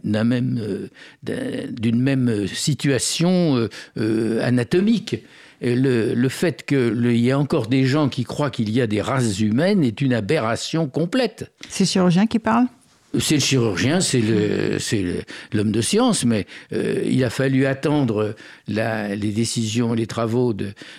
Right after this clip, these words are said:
Speaker 1: euh, de l'unesco après la Première Guerre mondiale,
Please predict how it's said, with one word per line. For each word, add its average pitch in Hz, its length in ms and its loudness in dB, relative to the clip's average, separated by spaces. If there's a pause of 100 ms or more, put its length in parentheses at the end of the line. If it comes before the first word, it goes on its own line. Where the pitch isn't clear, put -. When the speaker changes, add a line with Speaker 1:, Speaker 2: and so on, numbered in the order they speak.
(120)
Speaker 1:
euh, 104 480 -2
de 107 140 -4
l'unesco 117 640 0
après 113 320 -2
la 110 100 0
Première 104 380 -2
Guerre 107 180 -2
mondiale, 160 640 0